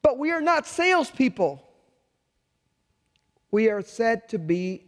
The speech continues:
ambassadors for Christ. Now, you know what an ambassador is.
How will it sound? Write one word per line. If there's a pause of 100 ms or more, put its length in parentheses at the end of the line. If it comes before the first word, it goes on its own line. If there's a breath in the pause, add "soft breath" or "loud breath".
ambassadors (880)
for
Christ. (2000)
Now,
you
know
what
an
ambassador
is.